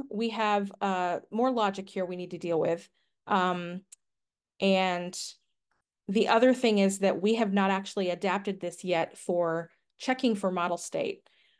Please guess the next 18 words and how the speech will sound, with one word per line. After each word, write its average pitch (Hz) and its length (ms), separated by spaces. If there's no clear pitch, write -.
Um, 175 580
but 202 160
that's 220 200
okay. - 380
Uh, 185 280
so 220 140
the 220 120
other 285 160
thing 247 200
here 202 280
is 185 180
that - 140
we 190 100
can 170 320
take - 260
these 196 280
off 165 340
because 180 420